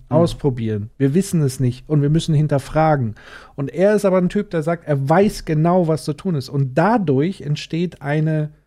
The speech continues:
dumme Reduktion von Komplexität. Ich weiß nicht, also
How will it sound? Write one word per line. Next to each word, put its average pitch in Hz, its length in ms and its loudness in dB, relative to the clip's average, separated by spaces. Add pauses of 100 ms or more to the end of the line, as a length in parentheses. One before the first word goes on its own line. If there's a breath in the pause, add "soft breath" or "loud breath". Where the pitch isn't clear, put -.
(160 soft breath)
dumme 131 640 2 (260)
Reduktion 117 540 -2
von 107 180 -8
Komplexität. - 840 -14 (500)
Ich 131 80 -18
weiß 151 160 -4
nicht, 131 180 -8
also 139 200 -6